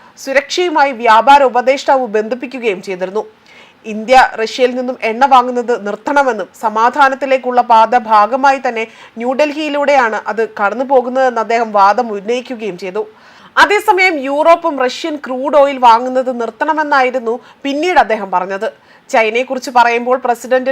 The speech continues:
ട്രംപിൽ വിശ്വാസം ആവശ്യമുള്ളപ്പോൾ അത് ബീജിയുമായുള്ള വ്യാപാര നയതന്ത്രത്തെ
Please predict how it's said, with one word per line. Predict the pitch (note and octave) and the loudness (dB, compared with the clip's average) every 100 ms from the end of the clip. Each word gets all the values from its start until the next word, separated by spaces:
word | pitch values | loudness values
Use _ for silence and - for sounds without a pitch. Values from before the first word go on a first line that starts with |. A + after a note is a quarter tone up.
| B3+ | -2
ട്രംപിൽ | A#3+ A#3+ B3+ | -4 -2 -6
വിശ്വാസം | A3 - C#4 C#4 C#4+ A#3+ | -8 0 2 2 0 0
ആവശ്യമുള്ളപ്പോൾ | A3+ C4 E4+ C#4 A#3+ A#3 A3+ A3+ - - - - | 0 -2 -6 -2 -2 -2 -4 -4 -12 -20 -20 -10
അത് | F#3+ B3 | -2 -2
ബീജിയുമായുള്ള | G#3 G#3+ G#3+ C#4 C#4+ B3+ A#3+ A#3 A3 | -2 -10 -8 -8 -2 0 0 0 0
വ്യാപാര | G#3+ A3 G#3 G#3 B3 B3+ | 0 2 2 4 2 2
നയതന്ത്രത്തെ | A3+ G#3 G#3+ C#4 B3 A#3+ G#3+ G3+ | -2 -2 -4 -4 -4 -6 -8 -8